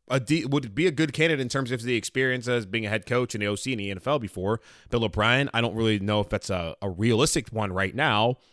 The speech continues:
Kevin O'Connell, same situation. Kubiak, Groh, not really interested. Pep Hamilton, would love to see that happen, but also wanna find the best situation there for Pep. If that's here in Carolina,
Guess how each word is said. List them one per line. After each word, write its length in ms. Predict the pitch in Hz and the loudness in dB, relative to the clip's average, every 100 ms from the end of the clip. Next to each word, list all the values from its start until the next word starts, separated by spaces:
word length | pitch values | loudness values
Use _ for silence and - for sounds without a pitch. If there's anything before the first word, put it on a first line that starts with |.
| _ | _
Kevin 220 | - 127 107 | 0 2 2
O'Connell, 360 | 110 123 131 | 2 2 2
same 260 | - 113 104 | 2 0 0
situation. 720 | 110 95 113 147 - 139 139 - _ _ _ | -2 -2 2 2 2 2 0 -4 _ _ _
Kubiak, 680 | - 175 160 151 143 135 - - | 2 6 8 8 6 2 -6 -8
Groh, 560 | 110 135 139 135 131 156 | 2 6 8 8 4 2
not 220 | 120 139 | 4 6
really 200 | 127 120 | 6 6
interested. 460 | 127 123 - 131 113 | 4 0 0 0 2
Pep 140 | 123 | 0
Hamilton, 500 | 120 127 123 127 117 | 2 0 0 0 0
would 120 | 107 101 | -2 -2
love 420 | 101 113 135 117 | 2 4 4 2
to 80 | 117 | 0
see 180 | 123 117 | 2 4
that 120 | 107 | 4
happen, 520 | 107 104 110 110 110 - - _ | 4 4 2 2 0 -6 -18 _
but 100 | 127 | 2
also 600 | 120 113 - 98 95 90 - | 4 4 2 2 0 -4 -2
wanna 300 | 110 120 110 | 2 4 2
find 440 | - 110 107 104 | 0 2 2 2
the 60 | 98 | 0
best 300 | 78 110 - | 2 2 2
situation 440 | 110 101 104 101 | -2 0 0 0
there 100 | 101 | -2
for 120 | - | -2
Pep. 320 | - 139 170 - _ | 2 2 2 -4 _
If 120 | - 123 | -4 0
that's 200 | 147 - | 2 2
here 120 | 160 | 2
in 60 | |
Carolina, 500 | 147 151 143 175 208 | 2 0 2 2 0